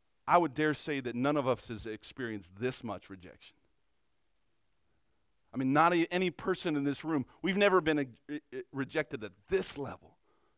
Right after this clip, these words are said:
Publicly shamed, right? At the cross. And he says, "Forgive them,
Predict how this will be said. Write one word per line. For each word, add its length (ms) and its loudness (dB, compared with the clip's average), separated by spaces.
Publicly 460 2
shamed, 640 -2
right? 260 -2
At 160 -4
the 80 -10
cross. 640 -4
And 100 -8
he 80 -6
says, 300 -8
"Forgive 480 -6
them, 260 -10